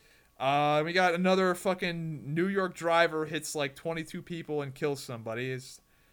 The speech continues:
fucking another day in the neighborhood. Is maybe I do need to step away from this shit.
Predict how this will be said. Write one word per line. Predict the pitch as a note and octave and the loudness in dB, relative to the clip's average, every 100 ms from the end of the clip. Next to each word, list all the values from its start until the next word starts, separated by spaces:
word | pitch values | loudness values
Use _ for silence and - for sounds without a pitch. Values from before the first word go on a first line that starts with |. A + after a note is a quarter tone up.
| _ _ | _ _
fucking | C3 C3+ D3 | -6 -4 -4
another | D3+ D3+ D#3+ | -2 0 2
day | D#3+ E3 | 4 2
in | E3 | 0
the | E3+ | -2
neighborhood. | F3 D3 C#3 C#3 C#3 | -2 0 -2 -2 -4
Is | C3 - - _ _ _ _ _ _ - - A#3 | -8 -16 -20 _ _ _ _ _ _ -20 -18 -2
maybe | D#4+ D4 B3+ | 0 2 4
I | A3 | 4
do | E3 E3 | 4 0
need | C#3+ | -2
to | C3 | -6
step | - D3+ | -4 -4
away | C3 B2+ | -2 -4
from | B2+ A#2 | -4 -10
this | A2+ | -12
shit. | - A#2 G2 | -8 -8 -10